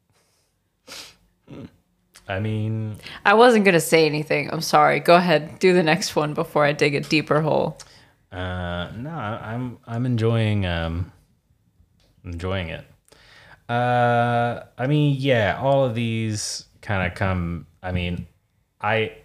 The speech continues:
Speaker 1: I, I feel as though I said it pretty, pretty okay myself. I also gave the film a half a star.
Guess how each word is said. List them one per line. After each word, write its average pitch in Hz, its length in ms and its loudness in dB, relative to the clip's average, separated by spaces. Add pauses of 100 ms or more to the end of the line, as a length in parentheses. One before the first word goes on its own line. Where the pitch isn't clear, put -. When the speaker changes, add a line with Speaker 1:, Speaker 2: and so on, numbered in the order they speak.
(220)
Speaker 1:
I, 120 480 -4
I 113 140 -10
feel 107 240 -6
as 87 120 -6
though 87 120 -4
I 85 120 -4
said 87 280 -6
it 80 140 -14
pretty, 82 420 -12 (220)
pretty 95 300 -4
okay 87 280 -6
myself. 80 580 -8
I 110 140 -2
also 104 260 0
gave 85 220 -8
the 82 80 -14
film 80 360 -8
a 80 60 -8
half 80 300 -8
a - 20 -18
star. 76 540 -8